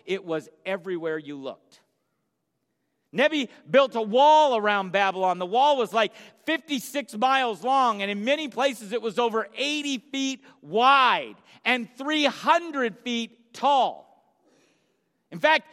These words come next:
they said there are sections of the walls where it was so wide and, and that they would race chariots on the top of the walls around Babylon. Nebi was the most powerful and wealthiest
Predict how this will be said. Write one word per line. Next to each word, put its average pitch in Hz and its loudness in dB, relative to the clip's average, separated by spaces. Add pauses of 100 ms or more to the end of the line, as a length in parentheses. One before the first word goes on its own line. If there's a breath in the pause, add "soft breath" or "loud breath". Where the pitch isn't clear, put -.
(100)
they 220 0
said 302 -2
there 262 6
are 226 -2
sections 285 -4
of 233 -6
the 226 -2
walls 220 4 (140 loud breath)
where 240 2
it 254 -2
was 254 -2
so 285 2
wide 262 4
and, 226 -2 (180 loud breath)
and 220 -4
that 247 0
they 254 2
would 254 -2
race 247 0
chariots 269 -2
on 202 -4
the 214 -4
top 220 -2
of 202 -8
the 214 -2
walls 208 -2 (240 soft breath)
around 185 -2
Babylon. 156 -4 (1800)
Nebi 262 -2
was 247 -2
the 214 -6
most 214 -4
powerful 277 -4 (160)
and 165 -10
wealthiest 262 -4